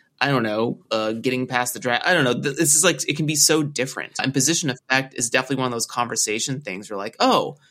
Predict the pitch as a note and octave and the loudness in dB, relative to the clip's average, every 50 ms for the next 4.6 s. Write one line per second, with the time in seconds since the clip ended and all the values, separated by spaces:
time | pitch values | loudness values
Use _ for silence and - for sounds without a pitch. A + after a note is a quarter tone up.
0 | _ _ _ _ - D#3 F3 F3 F3+ F#3+ F3+ E3+ D#3+ D3 C#3+ C#3 C#3 C#3 C3+ C3 | _ _ _ _ 2 2 2 2 2 2 2 2 2 2 2 2 4 4 4 2
1 | C3+ - - - - D3+ C#3+ C#3+ C#3 C3+ C3 C3 C3 - - - - _ _ _ | 2 0 0 2 4 4 4 4 4 4 2 0 0 -2 -4 -6 -8 _ _ _
2 | _ _ _ - D3 C#3+ D3 F#3+ G3+ G#3+ G#3+ - C3 A2+ B2 A#2+ A#2 A#2 A#2 A2+ | _ _ _ -6 -4 0 2 2 2 2 2 0 0 2 2 2 2 0 -2 -2
3 | A2+ A2 A2+ - _ _ _ _ _ _ _ _ - D3+ D3+ D3 D3+ E3 E3 D#3+ | -2 -4 -4 -6 _ _ _ _ _ _ _ _ 0 0 0 0 0 2 4 4
4 | D#3 D3 C#3 C#3 B2+ B2 A#2+ A2+ A2 - - | 4 4 4 2 2 2 2 0 -4 -8 -16